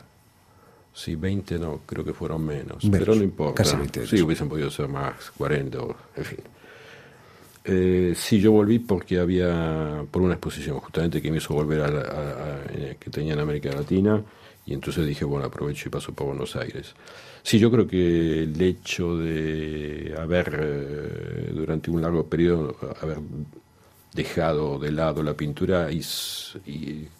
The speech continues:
Speaker 1: contó para que yo no pudiese volver. Eh,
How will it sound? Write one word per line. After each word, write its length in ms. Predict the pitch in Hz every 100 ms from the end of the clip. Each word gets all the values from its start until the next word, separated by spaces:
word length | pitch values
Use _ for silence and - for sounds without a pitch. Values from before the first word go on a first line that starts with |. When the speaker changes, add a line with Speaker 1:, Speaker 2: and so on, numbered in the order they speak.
| _
Speaker 1:
contó 460 | - 87 82 104 82
para 240 | - 73
que 100 | 73
yo 120 | 73 76
no 100 | 73
pudiese 400 | - 76 - -
volver. 380 | - - 73 - - _ - - - - - _ _
Eh, 380 | - 92 90 78